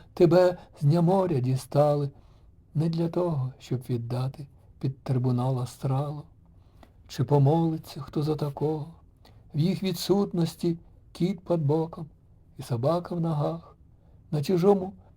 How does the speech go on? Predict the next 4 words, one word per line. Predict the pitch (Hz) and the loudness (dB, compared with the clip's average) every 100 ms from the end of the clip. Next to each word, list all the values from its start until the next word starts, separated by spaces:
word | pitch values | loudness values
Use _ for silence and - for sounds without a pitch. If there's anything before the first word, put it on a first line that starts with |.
| - | -6
дивані, | 160 156 170 180 160 147 - - - - _ - - | -2 0 0 0 -4 -8 -16 -20 -20 -20 _ -20 -4
мені | 139 160 196 | 0 0 0
як | 160 139 | -4 -8
свої. | - 123 123 117 131 | -10 -6 -4 -4 -8